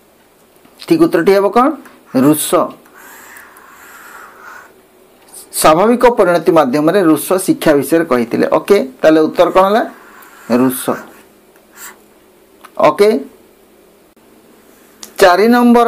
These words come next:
ପ୍ରଶ୍ନଟି ସିଲାବସ୍ ବାହାରେ ଅଛି। ପାଞ୍ଚ ନମ୍ବର ପ୍ରଶ୍ନ,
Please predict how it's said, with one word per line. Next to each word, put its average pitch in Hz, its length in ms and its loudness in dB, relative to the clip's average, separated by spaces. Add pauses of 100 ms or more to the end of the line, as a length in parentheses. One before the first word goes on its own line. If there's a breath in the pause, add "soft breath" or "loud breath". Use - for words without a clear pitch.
(140)
ପ୍ରଶ୍ନଟି 180 480 0 (100)
ସିଲାବସ୍ 180 480 2
ବାହାରେ 143 320 0
ଅଛି। 196 200 0 (640 soft breath)
ପାଞ୍ଚ 175 240 2 (120)
ନମ୍ବର 254 320 2
ପ୍ରଶ୍ନ, 180 320 0